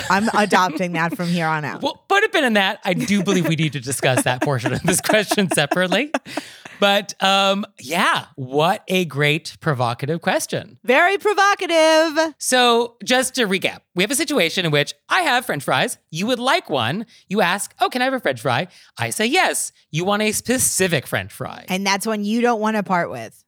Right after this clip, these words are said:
Speaker 2: Uh, yes. There's something about this French fry that is quite special, and I don't want you to have it. And that's the one you want. Who gets it?
Speaker 1: I think the parent thinks that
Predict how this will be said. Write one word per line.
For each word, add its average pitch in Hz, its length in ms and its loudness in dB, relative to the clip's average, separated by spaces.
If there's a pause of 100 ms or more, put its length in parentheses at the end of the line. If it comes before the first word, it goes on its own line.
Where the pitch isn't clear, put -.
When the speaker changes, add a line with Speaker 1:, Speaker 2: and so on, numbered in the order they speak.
Speaker 2:
Uh, 220 140 0
yes. 190 500 -2
There's 175 200 -2
something 254 240 0
about 226 200 2
this 185 160 -2
French 180 180 -2
fry 156 120 0
that 135 160 -4
is 127 80 -8
quite 214 300 0
special, 135 640 -2
and 147 100 0
I 151 80 2
don't 180 500 0
want 147 360 -4
you 131 180 -6
to 123 80 -6
have 139 340 -4
it. 107 220 -8 (300)
And 147 160 -2
that's 170 240 -2
the 160 80 0
one 139 180 -2
you 127 140 -4
want. 113 460 -10 (460)
Who 262 540 0
gets 160 360 -4
it? - 380 -14 (120)
Speaker 1:
I 254 140 2
think 294 320 -6
the 220 120 -2
parent 220 880 -2
thinks 208 360 -4
that 180 260 0